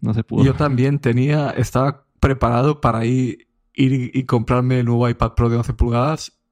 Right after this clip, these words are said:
Speaker 2: y me dieron así con una sartén en la cabeza, como <laughs> me quedé sin, como en seco. Digo,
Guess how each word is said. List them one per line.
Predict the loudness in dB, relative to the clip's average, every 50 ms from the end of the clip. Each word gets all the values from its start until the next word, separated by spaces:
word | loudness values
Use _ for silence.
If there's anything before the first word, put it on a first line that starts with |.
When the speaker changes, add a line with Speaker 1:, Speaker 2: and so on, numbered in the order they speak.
| _ _ _ _ _ _
Speaker 2:
y | 0 2 2 2 2 0 -2 -4 -6 -10 _ _ _ _ _
me | -4 -2 0 0 0 2
dieron | 2 2 2 0
así | 0 -2 -2 -2
con | 0 0
una | 0 0 0
sartén | 0 -2 -2 0 -2 0 0
en | 0
la | 0 0
cabeza, | 0 0 0 0 0 -2 0
como | 2 2 2 2 0 -2 -6 -6 -8 -8 -10 -6 -4 -2
<laughs> | 0 0 0 0 0 0 0 0
me | 2 2 2 0 0
quedé | 0 -2 0 0 0 -2
sin, | -2 -4 -6 -6 -6 -2 -2 -2 -4 -4 -10 -16 -20 -20 -20 -20 -20 -20 -20 _ _
como | -4 -2 0 0 0 0
en | 0 0 -2
seco. | -2 0 -2 0 0 0 0
Digo, | 0 0 -2 -4 -6 -10 _